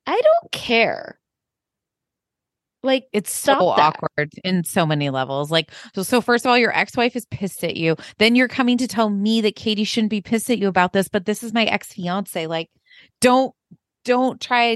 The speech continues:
Speaker 2: to get sympathy from me, okay?
Speaker 1: And
Speaker 2: And
Speaker 1: then
Speaker 2: I don't
Speaker 1: don't,
Speaker 2: know
Speaker 1: and don't try to pull my
Speaker 2: if
Speaker 1: girlfriend in either to be on your side. No.
Speaker 2: Yeah. And
Speaker 1: No.
Speaker 2: stop using big words.
Speaker 1: Boundaries. No.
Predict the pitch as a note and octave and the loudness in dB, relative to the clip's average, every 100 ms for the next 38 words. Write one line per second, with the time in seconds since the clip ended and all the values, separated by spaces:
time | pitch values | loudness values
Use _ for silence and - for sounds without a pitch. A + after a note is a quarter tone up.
0 | A3+ B3 G#3+ F3 G3 - G3+ F3+ F3+ E3+ | -2 -2 -2 0 -4 -4 -6 -6 -8 -10
1 | E3 D3+ E2+ F2 - G3+ G#3+ _ _ _ | -8 -8 -8 -8 -4 -4 -4 _ _ _
2 | _ - G#3+ A3 A#3+ C4 B3+ A#3 A#3 F4 | _ -6 2 4 4 4 4 4 4 2
3 | - - G4+ B3 D4+ C4+ B3 A#3+ A#3+ A#3+ | 0 0 0 2 0 2 2 2 0 2
4 | A3+ G3+ G3+ G3+ F3 D#3+ E3+ F#3+ F#3+ F3 | 0 0 -2 -6 -4 -6 -6 -6 -4 -2
5 | F3 E3+ E3+ - F3 D3 F2+ E3 - B3+ | -2 -4 -4 -6 -6 -4 -6 -12 -10 -2
6 | C4+ F#3+ D#2+ - G3 - - _ _ - | 0 0 -2 -6 -6 -6 -10 _ _ -4
7 | A3+ F4 F#4+ G#4+ F#4+ G4+ E4+ D#4+ D4+ D4 | 2 4 4 2 0 0 -2 0 2 0
8 | F#3+ - _ _ _ B3+ D#4 D#4+ B3 E3+ | 0 -8 _ _ _ 2 4 4 2 0
9 | - - - _ _ _ _ _ - - | -4 -14 -20 _ _ _ _ _ -20 -20
10 | - G3 A3+ | -14 -8 -6